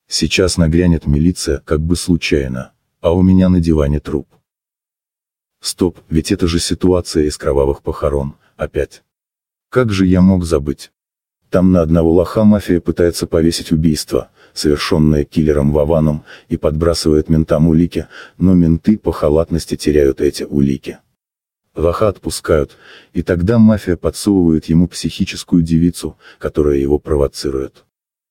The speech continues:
Она доводит бедного парня до такого состояния, что тот бросается на нее и душит голыми руками.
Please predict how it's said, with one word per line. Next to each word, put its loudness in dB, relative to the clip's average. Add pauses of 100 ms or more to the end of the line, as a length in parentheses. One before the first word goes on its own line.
(160)
Она 0
доводит 0
бедного 0
парня 0
до -4
такого 0
состояния, -2 (320)
что -4
тот 0
бросается -2
на 4
нее 2
и 0
душит -2
голыми 0
руками. -2